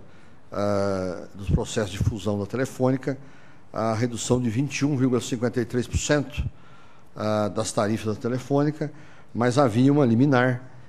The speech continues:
é, é, da, sobre a cid, a conta da cid do Funtel, é, e essa liminar acabou caindo. Então, é, na verdade, existe uma revisão complementar,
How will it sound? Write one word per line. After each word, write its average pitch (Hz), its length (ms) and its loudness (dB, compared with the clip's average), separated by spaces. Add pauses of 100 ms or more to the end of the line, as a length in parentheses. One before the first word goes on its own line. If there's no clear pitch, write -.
(220)
é, 101 680 -2
é, 98 180 -2
da, 95 260 -4
sobre 117 420 -2
a 101 40 -2
cid, 110 540 -2 (680)
a 87 60 -10
conta 117 260 -2
da 113 160 2
cid 110 260 -2
do 123 120 0
Funtel, 135 680 2 (560)
é, 113 200 -2
e 113 140 2
essa 127 240 6
liminar 127 640 2 (520)
acabou 113 680 0
caindo. 120 760 4 (540)
Então, 139 680 4 (100)
é, 107 520 0
na 107 140 -2
verdade, 120 520 2
existe 127 340 0
uma 131 140 2
revisão 120 540 0 (160)
complementar, 131 880 6